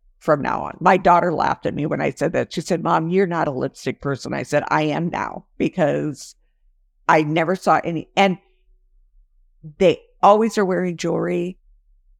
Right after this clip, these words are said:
Their clothes are unbelievable. And I laughed because I'm, I have a German body. I'm built like a German.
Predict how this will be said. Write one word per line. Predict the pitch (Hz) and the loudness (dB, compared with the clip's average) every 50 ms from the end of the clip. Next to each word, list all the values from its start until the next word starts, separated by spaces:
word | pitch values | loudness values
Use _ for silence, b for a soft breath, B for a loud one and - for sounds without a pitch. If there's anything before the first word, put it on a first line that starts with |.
| _ _ _ _ _ - _ _ _ - | _ _ _ _ _ -20 _ _ _ -12
Their | 180 180 180 165 | -2 2 2 2
clothes | - - - - 214 254 254 247 247 240 226 214 - _ - | 2 -2 -12 -2 2 6 6 8 6 6 2 -2 -6 _ 0
are | 180 180 160 156 151 147 160 - - - _ _ _ _ _ _ _ _ - | 2 2 2 0 0 -2 -4 -4 -8 -10 _ _ _ _ _ _ _ _ 0
unbelievable. | - 208 233 233 226 220 214 202 180 175 165 156 165 160 151 156 139 - 131 117 110 - - | 4 4 4 6 4 2 0 0 0 0 0 0 2 0 0 -2 -2 -4 -4 -4 -4 0 2
And | 185 190 170 165 165 - - | 4 4 4 2 -2 -2 0
I | 175 165 | 2 2
laughed | 156 165 190 214 247 226 170 165 - - _ - | 2 2 4 6 6 6 6 4 0 -4 _ -6
because | 165 - - 170 151 - - - | -6 -2 -2 -2 -2 -4 -6 -6
I'm, | 151 160 170 170 165 170 160 160 175 196 _ _ _ _ _ _ _ _ _ _ _ _ _ _ _ _ - - | -4 -4 -4 -4 -6 -6 -8 -8 -10 -14 _ _ _ _ _ _ _ _ _ _ _ _ _ _ _ _ -4 0
I | 147 160 | 0 2
have | 180 190 175 180 | 2 2 2 0
a | 196 | 0
German | 170 - - 190 165 170 170 165 143 131 | -2 2 2 2 4 4 2 0 -2 0
body. | - - - 135 123 - - 214 _ _ _ _ - | 0 0 0 0 -2 -4 -8 -8 _ _ _ _ -4
I'm | 151 165 170 170 160 | -2 -2 0 -2 -4
built | 156 - 160 165 165 - - | 0 2 2 2 2 0 0
like | 165 147 147 - | -2 -2 -2 -2
a | 147 | -6
German. | 139 - 131 139 - - - 156 180 | -6 -4 -4 -4 -4 -6 -8 -8 -10